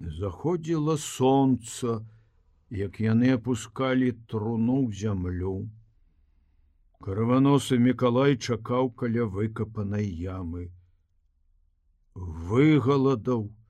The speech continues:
забатаў Сабастыян. «Але», адказаў Мікалай, «нічога, таго другога я даўно адправіў,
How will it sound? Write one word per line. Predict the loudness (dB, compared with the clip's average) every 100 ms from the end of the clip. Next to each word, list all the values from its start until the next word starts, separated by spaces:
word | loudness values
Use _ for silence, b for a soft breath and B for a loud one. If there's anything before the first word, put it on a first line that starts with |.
| _ _ _ _ _ _ _
забатаў | -4 -4 -4 -8 -6 -4 -4 -6 -12 _
Сабастыян. | _ -20 -8 -8 -4 -6 -8 -14 -8 -6 -4 -4 -6 -12 _ _ _ _ _ _ _
«Але», | -10 -6 -4 -2 0 -2 -8 -20 _ _ _ _ _ _ _
адказаў | -8 -8 -8 -2 -2 0 -2 0
Мікалай, | -2 -4 -6 -6 -4 -4
«нічога, | -4 -8 -8 -4 -2 -2 -6 -10 b b b b b b b b _ _
таго | -4 -2 -2 2 4 4 0 -8
другога | -10 -4 -4 -4 -2 -4 -2 0
я | 0
даўно | 0 -2 -2 -2 -2
адправіў, | -6 -8 -4 -2 -2 -4 -6